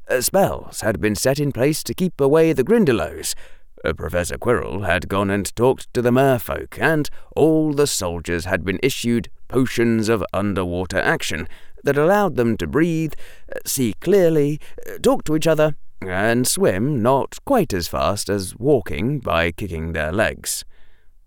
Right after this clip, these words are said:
A huge silver sphere hung in the center of the battleground,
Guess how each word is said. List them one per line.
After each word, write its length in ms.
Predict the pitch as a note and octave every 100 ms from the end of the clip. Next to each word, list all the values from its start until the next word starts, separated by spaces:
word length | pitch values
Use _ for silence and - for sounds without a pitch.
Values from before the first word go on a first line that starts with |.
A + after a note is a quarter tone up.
| - - - -
A 200 | E2+ G#2
huge 640 | G2 C3 D3+ C3 B2+ - -
silver 680 | - A#2+ C3+ A#2+ G2+ G2+ G2+
sphere 680 | - - G#2+ G2+ D2 - -
hung 320 | - G#2+ G#2
in 100 | G2
the 80 | F#2
center 460 | B2 B2 G2 F#2+
of 100 | F#2
the 80 | F2+
battleground, 720 | F#2+ F#2 F2 E2 E2 D#2+ F2